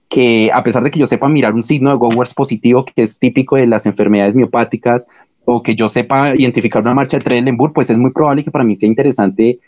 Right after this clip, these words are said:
ver a qué tasa progresa esa enfermedad. Y muy probablemente visualmente yo no me siento en la capacidad de hacerlo. Es muy probable porque las evoluciones de esta enfermedad son no lineales, ¿sí? Y eventualmente los grados de libertad que se involucran acá, acá rebasan los mecanismos tradicionales de la marcha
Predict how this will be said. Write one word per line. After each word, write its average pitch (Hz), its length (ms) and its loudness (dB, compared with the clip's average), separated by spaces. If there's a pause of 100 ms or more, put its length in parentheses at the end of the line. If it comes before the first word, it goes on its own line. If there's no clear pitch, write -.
(140)
ver 127 240 2
a 131 140 -2
qué 139 80 -2
tasa 135 380 -2
progresa 101 340 0
esa 104 100 -2
enfermedad. 131 540 0
Y 117 100 2
muy 143 200 2
probablemente 180 580 0
visualmente 123 540 0
yo 120 160 2
no 110 100 2
me 120 100 2
siento 135 220 0
en 123 60 0
la 131 40 -4
capacidad 95 300 -2
de 95 80 2
hacerlo. 101 320 0
Es 87 100 -8
muy 104 120 2
probable 123 400 0 (360)
porque 131 440 0
las 123 260 0
evoluciones 117 360 0
de 117 40 0
esta 139 120 0
enfermedad 139 340 0
son 113 160 0
no 117 80 4
lineales, 120 500 0
¿sí? - 340 -2 (360)
Y 127 140 4
eventualmente 120 540 0
los 143 140 0
grados 110 240 0
de - 80 -8
libertad 127 320 0
que 110 80 -4
se - 80 -2
involucran 123 460 0
acá, 104 280 -2
acá 98 220 -2
rebasan 143 680 0
los 110 260 0
mecanismos 101 400 0
tradicionales 117 460 0
de 123 40 2
la 147 80 2
marcha 151 360 -2